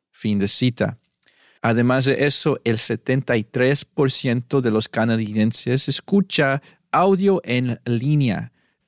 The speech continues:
Spotify actualmente domina ese espacio con el cuarenta por ciento de la audiencia,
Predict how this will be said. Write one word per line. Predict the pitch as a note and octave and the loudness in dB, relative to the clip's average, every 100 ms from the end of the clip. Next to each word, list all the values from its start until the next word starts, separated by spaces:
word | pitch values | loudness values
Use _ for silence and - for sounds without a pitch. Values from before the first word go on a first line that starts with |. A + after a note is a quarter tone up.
| _ _ | _ _
Spotify | C#3+ B2 - F#3+ E3+ E3 - D3+ C#3 D3 - | 0 0 2 0 2 -4 0 2 2 2 0
actualmente | D#3+ - A#3 D#3+ D3 D3 D3 | -2 0 0 2 2 0 0
domina | B2+ B2+ C#3 C#3 | 2 2 2 2
ese | E3+ E3 - G3 | 0 -2 -2 -2
espacio | - - C3+ B2+ B2+ | -2 0 0 2 -2
con | A#2+ A#2+ | 0 2
el | A2+ F#2+ | 2 -2
cuarenta | - G#2 G#2 A2+ A#2+ - G2+ - | -2 0 2 2 0 0 -4 -2
por | G#2 | -4
ciento | F#2+ - G2 G2 A2+ | -2 -2 -2 0 0
de | G#2 G2+ | 2 2
la | G2+ | 0
audiencia, | F#2 G#2 G2+ C3+ D#3 - - - | 0 0 0 2 2 0 -4 -8